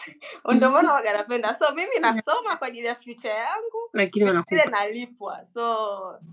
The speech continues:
Speaker 2: Yeah.
Speaker 1: so it's, it's very nice. So, mwaka, mwaka, mwaka wa kwanza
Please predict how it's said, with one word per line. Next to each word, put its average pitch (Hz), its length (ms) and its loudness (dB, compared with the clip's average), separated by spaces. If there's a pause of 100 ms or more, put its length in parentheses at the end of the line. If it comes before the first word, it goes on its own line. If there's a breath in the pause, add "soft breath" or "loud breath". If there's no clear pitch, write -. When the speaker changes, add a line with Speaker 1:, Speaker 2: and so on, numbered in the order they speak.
(120)
Speaker 2:
Yeah. 170 220 -2 (460)
Speaker 1:
so 240 180 -2
it's, 240 180 -10 (420)
it's - 180 -20
very 208 240 -6
nice. 175 520 -14
So, - 460 -8 (240)
mwaka, 208 760 2 (140)
mwaka, 202 600 -8
mwaka 208 360 -12
wa 202 100 -10
kwanza 247 640 -8